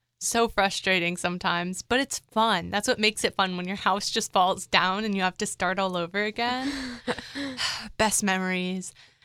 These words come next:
Speaker 1: There's also things like ice skating. I love ice skating.
Speaker 2: Oh,
Speaker 1: Personal
Speaker 2: yes.
Speaker 1: favorite. I don't know why, there's just something so fun about it. I, it's just so enjoyable, but I never go enough. And then sometimes it snows.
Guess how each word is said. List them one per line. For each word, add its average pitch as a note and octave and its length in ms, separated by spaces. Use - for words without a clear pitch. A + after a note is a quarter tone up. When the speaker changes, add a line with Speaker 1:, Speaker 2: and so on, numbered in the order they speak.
Speaker 1:
There's B3+ 180
also D4 340
things A3+ 300
like G#3+ 220
ice G3 240
skating. C4 720
I G#3+ 100
love F#3+ 240
ice F#3 220
skating. A3 600
Speaker 2:
Oh, B3 100
Speaker 1:
Personal A3+ 280
Speaker 2:
yes. G3 340
Speaker 1:
favorite. F#3 180
I - 100
don't G#4 160
know G#4 140
why, A3 220
there's B3+ 220
just D4 160
something B3 260
so C#4 200
fun F#3+ 240
about A3+ 320
it. D4+ 300
I, - 60
it's A#3 340
just - 200
so A#3 200
enjoyable, G#3 720
but A#3 180
I A#3+ 100
never A3+ 300
go G3+ 260
enough. F3+ 380
And A#3+ 180
then B3+ 220
sometimes C4+ 580
it - 100
snows. F#3+ 960